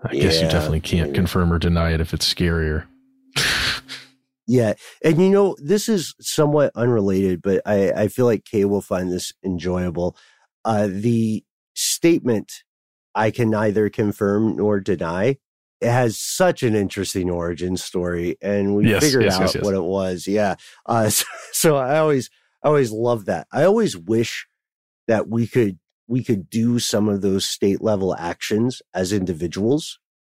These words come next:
Speaker 2: in one's personal life. For instance, sanctioning people.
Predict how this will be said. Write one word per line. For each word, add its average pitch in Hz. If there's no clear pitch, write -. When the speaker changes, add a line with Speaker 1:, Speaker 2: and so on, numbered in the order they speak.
Speaker 2:
in 95
one's 95
personal 98
life. 82
For 135
instance, 120
sanctioning 151
people. 220